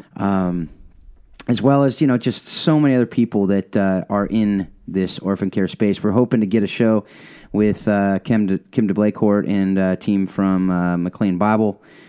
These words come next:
who have been working on some, a project in Ethiopia. That's, that's, there's some, uh, some things going on there that, uh, came out of this show when Kim DeBlaycourt was on it, you know. So we told that story a little bit towards the end of, of last season.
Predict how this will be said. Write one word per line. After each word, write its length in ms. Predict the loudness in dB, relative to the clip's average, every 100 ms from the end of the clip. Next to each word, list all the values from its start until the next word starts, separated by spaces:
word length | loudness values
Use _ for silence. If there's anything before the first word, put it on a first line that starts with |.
| -20
who 180 | -2 0
have 140 | 0 0
been 160 | -2
working 320 | 0 -2 -2
on 440 | -2 0 -2 -4 -8 -16
some, 480 | -10 -4 -2 -2 -6 -10 -14
a 60 |
project 580 | -6 -2 0 0 -4 -2
in 60 | -4
Ethiopia. 720 | -2 0 0 0 0 0 -2 -10 -20 _
That's, 240 | -4 -4 -4
that's, 320 | -4 -4 -4
there's 200 | -6 -4
some, 280 | -2 -2 0
uh, 320 | -2 -2 -6
some 180 | -10 -6
things 220 | -4 -2
going 200 | 0 0
on 160 | 0 0
there 320 | 0 -2 -4 -14 -20 -20 _
that, 360 | -4 -2 -2 -2
uh, 180 | -2 -2 -8 -16 -20 _ _ -4
came 200 | 0 4
out 120 | 4
of 60 | 2
this 140 | 0
show 300 | 2 0 0 -8 _
when 200 | 0 0
Kim 200 | 2 0
DeBlaycourt 460 | 2 2 2 0 2
was 160 | 2
on 220 | 0 0
it, 60 | -4 -6
you 100 | -2
know. 160 | -2
So 220 | 0 0
we 120 | 0 0
told 220 | 0 2
that 140 | 0
story 260 | 0 0 2
a 40 |
little 160 | 2 2
bit 160 | 0
towards 220 | 0 -2 2
the 120 | 0
end 120 | 0
of, 220 | 0 -4
of 160 | -6 -2
last 280 | -2 -2 -2
season. 400 | -2 0 -2